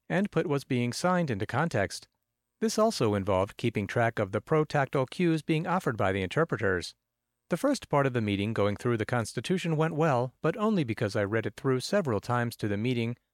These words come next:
so everyone would know exactly what they would be approving. Once the draft Constitution underwent a few changes,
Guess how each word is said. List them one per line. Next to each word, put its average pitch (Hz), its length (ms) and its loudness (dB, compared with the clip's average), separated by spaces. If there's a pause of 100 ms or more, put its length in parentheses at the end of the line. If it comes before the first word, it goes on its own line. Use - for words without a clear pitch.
so - 160 -2
everyone 185 440 0
would 147 140 -2
know 131 120 0
exactly 156 460 0
what 156 180 -2
they 151 80 0
would 135 140 0
be 104 120 -2
approving. 104 540 0 (640)
Once 110 260 -2
the 104 140 -2
draft 110 340 2
Constitution 127 720 -4
underwent 139 340 0
a 135 60 -2
few 202 160 -2
changes, 165 500 -2